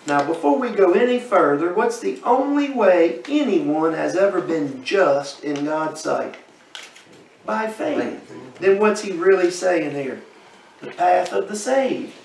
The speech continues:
Speaker 1: You know, there are people that teach, I, I once believed this, that nobody was saved till after the cross. Huh?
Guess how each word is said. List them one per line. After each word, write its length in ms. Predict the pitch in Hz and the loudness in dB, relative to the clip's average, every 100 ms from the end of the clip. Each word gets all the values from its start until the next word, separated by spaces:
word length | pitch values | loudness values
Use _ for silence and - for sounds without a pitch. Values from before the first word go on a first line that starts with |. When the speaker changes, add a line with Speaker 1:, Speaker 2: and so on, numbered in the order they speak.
| - - _ _ | -20 -20 _ _
Speaker 1:
You 80 | 214 | -6
know, 140 | 220 214 | -4 0
there 200 | 233 269 | 2 0
are 40 | |
people 300 | - 180 170 | -2 -4 -2
that 220 | 160 160 | -2 -2
teach, 360 | - 202 262 - | -4 -6 -6 -4
I, 260 | - - 190 | 0 2 2
I 120 | 190 | 0
once 200 | 180 180 | -2 -4
believed 360 | 208 226 247 | -6 -4 -4
this, 160 | 185 175 | -4 -4
that 120 | - | -2
nobody 420 | 165 214 190 185 175 | -2 0 2 2 2
was 160 | 170 | -2
saved 460 | - 214 220 196 185 | -4 -4 -4 -4 -4
till 160 | 185 185 | -2 -2
after 300 | 190 - 185 | -2 -4 -8
the 80 | |
cross. 500 | 190 - - - - - _ _ - - - _ - - | -6 -4 -4 -6 -10 -20 _ _ -20 -20 -20 _ -20 -8
Huh? 300 | 185 294 320 | -2 -2 -2